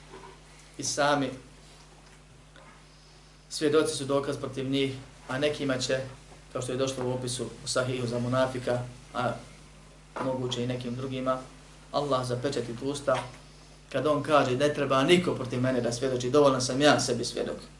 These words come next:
Zar nisi rekao dovoljan si ti sebi protiv sebe?” Pa će Allah reći: „Jesi, dovoljan si”,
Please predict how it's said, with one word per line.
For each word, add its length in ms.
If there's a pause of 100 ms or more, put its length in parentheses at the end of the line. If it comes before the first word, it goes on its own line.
Zar 160
nisi 240
rekao 320
dovoljan 280
si 140
ti 120
sebi 220 (1000)
protiv 240
sebe?” 320 (680)
Pa 60
će 120
Allah 180
reći: 220
„Jesi, 240
dovoljan 380
si”, 220